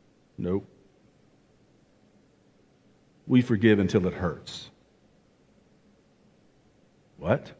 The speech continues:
What, preacher? Yeah. We, we forgive until it hurts. Jesus says, "I say to you that listen, love your enemies, do good to those who hate you."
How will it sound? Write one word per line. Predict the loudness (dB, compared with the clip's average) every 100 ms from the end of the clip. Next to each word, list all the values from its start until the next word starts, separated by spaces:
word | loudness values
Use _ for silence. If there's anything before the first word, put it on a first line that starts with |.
| -6
What, | -4 -2
preacher? | -2 -4 -12 -14 _ _ _ _ -10
Yeah. | -10 -10 -20 _ _ _ _ _ _ _ _ _ _ _ _ _ _ _ _ _ _ _ _ _
We, | -8 -8 -8 -18 _ _ _ -10
we | -8
forgive | -6 2 4 6
until | 4 2 2
it | 0
hurts. | 0 -4 -6 -12 -12 -20 _ _ _ _ _ _ _ _ _ _ _ _ _ _ _ _ _ _ _
Jesus | 4 4 4
says, | 6 6 8
"I | 6
say | 4 6 6
to | 8
you | 6 6 6
that | 4 2
listen, | 6 6 6 2 2 2 2 6
love | 8 8 6
your | 4
enemies, | 4 4 6 4 0 -6 -10 4
do | 6 6
good | 4 8 10 8
to | 4 4
those | 8 8 6
who | 6 4 6
hate | 4 2 2 4
you." | 4 4 -2